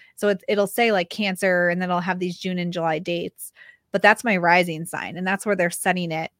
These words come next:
to line up the houses when they're making these predictions. So learn your rising sign, check that out. But another thing we, I wanted to ask you about today and talk about, because this has happened, I think, three times this year for our astrology students.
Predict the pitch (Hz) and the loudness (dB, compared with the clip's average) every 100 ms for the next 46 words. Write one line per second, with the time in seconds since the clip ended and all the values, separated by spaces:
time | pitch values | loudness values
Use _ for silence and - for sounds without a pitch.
0 | - 185 170 160 165 170 170 _ - _ | -12 -8 -4 -4 -4 -6 -6 _ -20 _
1 | _ _ _ 165 190 185 - 160 180 160 | _ _ _ -8 -2 -2 0 -6 -6 -10
2 | 147 156 165 - - 165 - 170 165 - | -8 -8 -8 -10 -12 -12 -10 -8 -6 -8
3 | 113 180 - 151 170 - - - _ _ | -10 -10 -4 -2 -2 -8 -20 -20 _ _
4 | - 180 202 240 269 226 180 180 175 175 | -10 0 2 4 6 8 6 6 -2 0
5 | 165 170 - 208 180 - - - - - | -2 -2 -6 -6 -4 -4 -6 -8 -20 -20
6 | _ _ - 208 - _ 208 208 302 415 | _ _ 6 6 4 _ 0 4 6 6
7 | 330 214 202 - - - 196 190 185 156 | 4 2 0 -2 -8 -2 0 2 4 4
8 | 240 - 240 165 - 151 160 247 214 156 | 2 0 2 2 0 -6 -2 -2 2 2
9 | 151 190 - 190 269 330 - 220 240 208 | 2 -2 -4 -4 -2 -2 0 2 4 4
10 | 170 175 - - _ _ _ 214 311 269 | 2 0 -8 -16 _ _ _ -8 -6 -6
11 | _ 202 202 311 - 247 247 233 202 196 | _ -4 0 0 0 2 2 2 -2 -4
12 | 190 170 170 - 185 196 170 180 - 190 | -2 -2 -2 0 2 2 0 -4 -2 0
13 | 202 175 170 - 180 160 156 180 | 0 -2 -6 -6 -8 -8 -8 -10